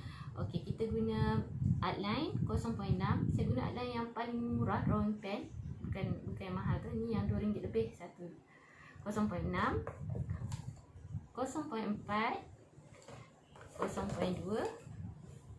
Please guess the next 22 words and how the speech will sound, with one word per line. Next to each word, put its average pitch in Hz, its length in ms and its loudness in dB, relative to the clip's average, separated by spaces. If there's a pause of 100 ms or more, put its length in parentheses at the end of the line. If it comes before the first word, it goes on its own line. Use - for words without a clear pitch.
(180)
Tiga 233 220 0
ni 196 100 4
je 170 140 0
basic - 260 -4
yang 190 140 -2
saya 170 160 -6
guna. 170 260 -2 (400)
Dan 196 240 2
pensel 190 400 -2
lah, 262 240 4
eh. - 40 0 (200)
Pensel. - 340 -4 (1600)
Pensel 214 440 4
guna 214 220 4
yang, 202 320 4
jangan 214 180 6
yang 208 240 6
terang 214 320 2
lah. 202 240 0
Lebih 185 240 -6
kurang 180 400 0
dalam 175 400 -2